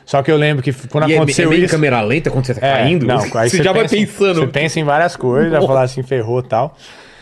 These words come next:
Speaker 1: Só que ali, primeiro, né, na hora que eu caí no chão e me quebrei,
Speaker 2: Sei.
Speaker 1: eu falei, "Pronto, eu quebrei", eu já senti, eu já falei, "Porra, quebrei",
Speaker 2: É.
Speaker 1: né? E aí me deu um alívio, "Ah, ainda bem."
Speaker 2: Não vou
Speaker 1: Porque eu
Speaker 2: tentar
Speaker 1: não ia
Speaker 2: mais.
Speaker 1: parar,
Speaker 2: É.
Speaker 1: eu ia quebrar o pescoço, alguma coisa, alguma, alguma coisa ia acontecer. Então,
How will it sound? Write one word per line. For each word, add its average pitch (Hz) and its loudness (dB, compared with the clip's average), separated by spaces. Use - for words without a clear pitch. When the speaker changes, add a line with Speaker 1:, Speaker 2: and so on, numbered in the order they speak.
Speaker 1:
Só - -2
que 160 -2
ali, 160 0
primeiro, 160 2
né, 123 2
na 139 2
hora 160 2
que - -10
eu 170 0
caí 165 0
no 156 -2
chão 131 0
e - 0
me 123 0
quebrei, 117 0
Speaker 2:
Sei. 98 -6
Speaker 1:
eu 107 -6
falei, 110 -2
"Pronto, 95 -8
eu 85 -12
quebrei", 98 -8
eu 98 -4
já 98 -4
senti, 104 -10
eu 113 -6
já 110 -14
falei, 95 -8
"Porra, 85 -8
quebrei", 90 -8
Speaker 2:
É. 80 -10
Speaker 1:
né? 87 -12
E 104 -6
aí 104 -6
me 107 -6
deu 113 0
um 117 0
alívio, 101 -4
"Ah, 80 -16
ainda 87 -14
bem." 82 -18
Speaker 2:
Não 98 -10
vou 87 -8
Speaker 1:
Porque - -12
eu 95 -8
Speaker 2:
tentar 101 -6
Speaker 1:
não 98 -4
ia 98 -4
Speaker 2:
mais. 82 -10
Speaker 1:
parar, 131 -2
Speaker 2:
É. 107 -10
Speaker 1:
eu 101 -6
ia 95 -8
quebrar 98 -10
o 107 -8
pescoço, 107 -12
alguma 147 -2
coisa, 170 2
alguma, 175 2
alguma 160 0
coisa 156 0
ia - 0
acontecer. 165 -4
Então, 127 -2